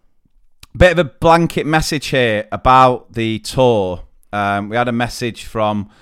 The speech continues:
the publishers to say that, um, they're not, for one reason or the other, I don't know exactly why, but there's not gonna be book sales at any of the other shows now. Um, however, if you bring a book along,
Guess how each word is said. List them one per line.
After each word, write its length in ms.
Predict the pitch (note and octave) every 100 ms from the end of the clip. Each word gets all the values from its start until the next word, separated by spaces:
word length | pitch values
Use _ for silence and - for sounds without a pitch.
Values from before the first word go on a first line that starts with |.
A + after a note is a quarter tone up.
| _ _ _ -
the 80 | -
publishers 640 | G3 F3 D#3 C#3 C3 A#2+
to 120 | -
say 340 | A#2+ C3+ B2+ B2+
that, 460 | A#2+ A#2 - - -
um, 580 | A2 A2+ A2 A2 A2 -
they're 220 | G2+ A#2
not, 600 | A#2 A#2+ B2+ B2+ - - -
for 120 | B2
one 200 | C3 C#3
reason 280 | C3+ B2 A2
or 80 | G2+
the 80 | G2
other, 180 | F#2+ G2
I 60 |
don't 200 | A2 G#2
know 120 | G2
exactly 380 | F#2+ F2 F#2 G2+
why, 340 | F2+ E2+ F2 F#2 - - - -
but 120 | G#2+
there's 160 | G#2 G#2
not 280 | B2+ C3 -
gonna 180 | A#2+ G#2
be 640 | A#2+ A2 G#2+ G#2+ G#2 - _ -
book 260 | A#2 -
sales 720 | - A2+ G#2 G2 F#2+ F2+ - -
at 140 | G2 G2
any 220 | G2+ G2
of 100 | F2+
the 100 | G2
other 180 | F#2 F2+ _ -
shows 540 | - G#2 G2+ G2+ F#2+
now. 300 | A2+ A2+ A2 - _ - _
Um, 520 | G#2 G#2 G#2 G2+ G2+ -
however, 800 | - C#3 C#3 D#3+ A#2+ G2+ G#2 A#2 -
if 200 | A#2 -
you 140 | B2
bring 340 | - C#3+ D3+ C#3
a 40 |
book 280 | - C#3 -
along, 640 | B2+ C3+ A#2+ F#2 G#2 B2